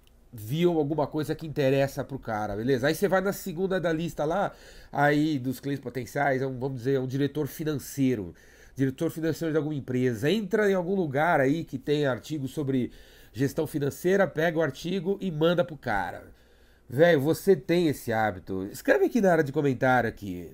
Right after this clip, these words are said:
Escreve aí, eu quero ver. Fala aí, existe alguém que tá assistindo esse vídeo que tem o hábito de semanalmente olhar os clientes da carteira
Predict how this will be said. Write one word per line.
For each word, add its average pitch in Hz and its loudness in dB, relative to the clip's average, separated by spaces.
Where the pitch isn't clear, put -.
Escreve 240 4
aí, 123 4
eu 127 -2
quero 226 0
ver. 214 4
Fala 208 2
aí, 202 2
existe 175 -2
alguém 143 0
que - -18
tá 165 -6
assistindo 180 -10
esse - -10
vídeo 117 -8
que 156 -8
tem 190 2
o 175 2
hábito 127 -2
de 123 -10
semanalmente 151 -4
olhar 139 0
os 135 -16
clientes 175 -4
da 185 -4
carteira 117 -4